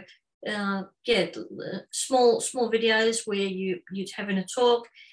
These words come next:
Even, um, sometimes people might find it easier to talk than they would to write. So they can always just ask a friend to s-, sit there and ask them some questions, and they'll ask them the questions, but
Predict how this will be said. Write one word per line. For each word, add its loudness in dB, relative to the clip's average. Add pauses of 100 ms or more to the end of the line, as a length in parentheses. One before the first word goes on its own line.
(180)
Even, 2
um, 4 (640)
sometimes 0
people 0
might 0
find 0
it -4
easier 0
to -8
talk -2
than -4
they -2
would -2 (160)
to 2
write. 2 (380)
So 2
they 2
can -4
always -2
just -2
ask 0
a -4
friend 0 (480)
to 4
s-, -4
sit -2
there 8
and 0
ask 0
them -8
some -6
questions, -2
and -4
they'll 2
ask 0
them -8
the -6
questions, 0
but 0